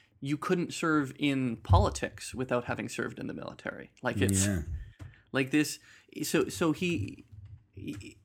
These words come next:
Speaker 1: I, I, I think it's right to point to this being, uh, a very, a very particular statement about the world that he's making.
Speaker 2: Yeah. I mean, uh, where is it? Here, I'm, I'm gonna find the quote here because it's, "Can you install my,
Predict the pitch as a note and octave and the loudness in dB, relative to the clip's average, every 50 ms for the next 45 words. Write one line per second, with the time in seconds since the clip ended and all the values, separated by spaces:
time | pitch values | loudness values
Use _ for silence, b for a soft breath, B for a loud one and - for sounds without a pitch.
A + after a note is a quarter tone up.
0 | _ _ D3+ D3 - D3+ D3 C#3+ - - D3+ D3+ F#3+ F3 D#3+ D#3 C3+ - - B2 | _ _ 0 0 2 0 -2 -2 0 -2 -2 -2 -2 -2 -2 -2 -2 -2 -2 -2
1 | B2+ C3+ C#3 C3+ G#2+ - - - B2+ A2+ - - - D3 C#3+ C3+ - - - - | 0 0 0 0 -2 -4 -6 -10 -10 -10 -10 -6 -4 -4 -4 -4 -6 -10 -14 -6
2 | - C3 A#2+ A#2 A2+ A2+ A2 A#2 - - _ B2+ C3 B2+ B2 B2 A#2+ A#2 A#2+ B2 | -4 -4 -4 -4 -4 -6 -6 -6 -10 -12 _ -4 -4 -2 -2 -2 -4 -4 -6 -8
3 | B2+ b b b b b b - - A#2+ - B2+ B2 A#2+ A#2+ C3+ C#3 C3 C3 C3 | -10 b b b b b b -8 -8 -8 -4 -4 -6 -2 0 0 2 2 2 2
4 | B2+ B2 B2 A#2+ A2+ - - _ _ - B2+ B2+ C3+ C3+ C#3+ C#3 C#3 - C#3+ C3+ | 2 0 0 -2 -4 -6 -10 _ _ -12 -4 -2 0 0 0 -2 -2 -4 -6 -2
5 | - C3+ B2+ - - B2 A#2 A#2+ A2 A2 - - - _ _ _ - - - - | -2 -4 -6 -2 -4 -2 -2 0 -2 -2 -4 -6 -10 _ _ _ -12 -10 -6 0
6 | - B2+ - - B2 A#2 A#2 A#2 - - - - - - - C#3 - A#2+ A#2+ C3 | 0 0 0 -2 -6 -6 -6 -6 -6 -6 -6 -8 -8 -6 -6 -6 -6 -6 -8 -10
7 | C3 - _ _ A#2+ B2 - - B2 - - - - - - C#3 - - - - | -12 -14 _ _ -4 -4 -4 -6 -6 -6 -6 -6 -8 -10 -10 -10 -10 -12 -14 -14
8 | - - _ _ _ _ - - _ _ _ _ _ _ _ - G2+ G#2 G2 F#2 | -16 -20 _ _ _ _ -20 -20 _ _ _ _ _ _ _ 6 8 10 10 8
9 | - - - _ _ _ - G#2+ G#2 G#2 G#2 G2+ G2+ G2+ G2 F#2+ G2 F2+ G2 G#2 | 8 2 -6 _ _ _ 4 6 8 8 8 8 8 8 8 6 6 6 6 6
10 | G2+ F#2+ F2 E2+ F2 F2 - - F#2 G2 F#2+ F2+ E2+ E2+ F#2 F2+ E2+ F#2+ G2 F2+ | 6 6 6 4 2 -2 -4 -2 0 2 2 2 2 2 0 0 0 0 0 0
11 | F2 F2 - G#2 G2 F#2 - - - - - - - - - - - G#2 F2+ E2+ | -2 -2 -4 -4 -4 -4 -8 -10 -8 -8 -8 -6 -6 -10 -12 -14 -10 -10 -10 -10
12 | - - - F2+ F#2 - - - - - - _ _ _ _ _ _ _ _ - | -8 -10 -10 -10 -10 -12 -12 -12 -14 -16 -16 _ _ _ _ _ _ _ _ -10
13 | - - - A2+ A2 A2 A2 A2 G2+ - - G#2+ G2+ G2 G2 F#2 F2 - | -4 4 6 8 8 10 8 8 6 4 4 6 6 6 6 6 4 2